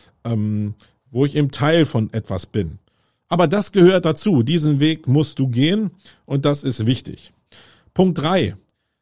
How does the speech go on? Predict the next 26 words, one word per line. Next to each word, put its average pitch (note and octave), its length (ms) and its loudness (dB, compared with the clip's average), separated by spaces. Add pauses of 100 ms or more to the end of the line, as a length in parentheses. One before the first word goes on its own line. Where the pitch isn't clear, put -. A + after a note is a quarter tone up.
(320)
Wenn F3 200 2
man G3+ 160 2
von F3+ 180 2
Bubble D3+ 380 4
redet, G2+ 500 0
dann B2 160 0
redet F3 300 0
man C#3+ 160 2
ja C#3 100 2
eigentlich E3 300 0
immer D#3 180 2
nur D#3+ 160 4
von D3 180 2
digitalen C3+ 600 0
Resonanzräumen. F2+ 840 -4 (1080)
Und B2 220 0
das C#3 180 0
ist D#3 140 -2
nur D#3+ 240 2
ein E3+ 180 -4
Teil B2+ 260 0
der F#2 140 -2
Medaille F2+ 440 -6
in E2+ 120 -10
Wirklichkeit. E2+ 600 -14 (560)
Ähm, A2 260 0